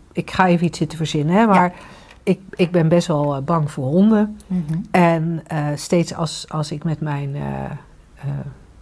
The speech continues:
Speaker 1: ja, met mijn partner, die, die, die ik op dit moment ook niet heb, dus die fantaseer ik er ook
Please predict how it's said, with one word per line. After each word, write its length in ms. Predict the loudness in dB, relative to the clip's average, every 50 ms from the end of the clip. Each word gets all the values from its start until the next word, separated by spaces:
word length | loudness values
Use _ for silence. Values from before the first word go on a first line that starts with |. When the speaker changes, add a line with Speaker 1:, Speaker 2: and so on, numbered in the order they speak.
| -20 -20 -20 -20 -20 _ -20 -20 -20 -20 -20 -20 -20 -20 -20 -20 -20 -20 -20 -20 -16
Speaker 1:
ja, 280 | -8 -6 -6 0 2 2
met 260 | 4 4 4 4 4
mijn 200 | 4 2 2 2
partner, 360 | 4 4 4 4 2 0 -2
die, 260 | 0 0 -2 -2 -4 -8
die, 240 | -6 -4 -4 -6 -6
die 280 | -4 -2 -2 -2 -2 -6
ik 300 | -10 -12 -14 -14 -6 -6
op 140 | -6 0 0
dit 120 | 0 2
moment 280 | 2 2 2 2 2 2
ook 140 | 0 2
niet 160 | 4 4 4 4
heb, 140 | 2 2
dus 180 | 0 -6 -6 -6 -10
die 240 | -6 -2 0 0 0
fantaseer 580 | 2 2 4 4 4 2 0 2 4 4 4 4
ik 120 | 2 0
er 100 | 2 0
ook 100 | 0 2